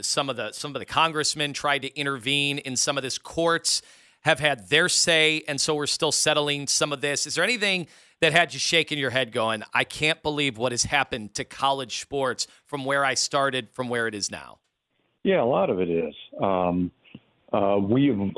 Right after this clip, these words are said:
Speaker 2: literally lost. Here's what's frustrating to me right now. When in theory we're a membership association, you know, so we've all, however many members we are, we've all agreed on what our rules are.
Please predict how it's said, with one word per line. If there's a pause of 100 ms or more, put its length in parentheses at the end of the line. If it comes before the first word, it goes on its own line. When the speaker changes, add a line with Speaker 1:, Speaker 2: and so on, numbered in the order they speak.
(440)
Speaker 2:
literally
lost. (540)
Here's
what's
frustrating
to
me
right
now. (440)
When
in
theory
we're
a
membership
association, (320)
you
know,
so
we've
all, (720)
however
many
members
we
are,
we've
all
agreed
on
what
our
rules
are.